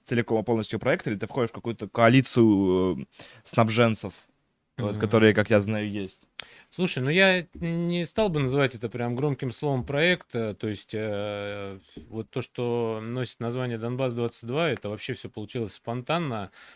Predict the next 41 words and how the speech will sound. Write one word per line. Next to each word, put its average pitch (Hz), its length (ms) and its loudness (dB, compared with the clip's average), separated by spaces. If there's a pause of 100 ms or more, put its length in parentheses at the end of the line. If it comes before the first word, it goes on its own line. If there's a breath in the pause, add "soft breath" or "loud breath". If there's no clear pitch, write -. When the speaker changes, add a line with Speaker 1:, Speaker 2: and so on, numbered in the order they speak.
(140)
Speaker 2:
То 117 80 -6
есть 104 140 -8
я, 143 340 0
м, 120 640 -10 (400)
всё, 123 380 -6
значит, 117 380 -8
это 117 200 -8
сделал, 117 640 -4
э, 104 420 -10
Telegram-канал, 131 920 -4
у 139 40 -6
меня 117 220 -4
есть 107 140 -6
сайт 180 260 -2
донбасс 143 400 -4
двадцать 131 320 -6
два 131 140 -2
точка 131 380 -6
эр 135 200 -2
эф - 180 -14
и 135 180 -8
группа 135 280 -6
ВКонтакте. 131 720 -4 (600 loud breath)
Э, 104 300 -10
я 113 100 -2
это 123 140 -4
всё - 160 -8
сделал, 123 680 -2
э, 117 40 -14 (560)
в - 80 -18
конце 131 320 -6
апреля. 131 560 -2 (280)
То 113 80 -8
есть 98 140 -8
у 113 40 -6
меня 127 120 0
вообще 165 220 -2
не 170 120 0
было 117 160 -4
таких - 280 -16
планов, 147 480 -4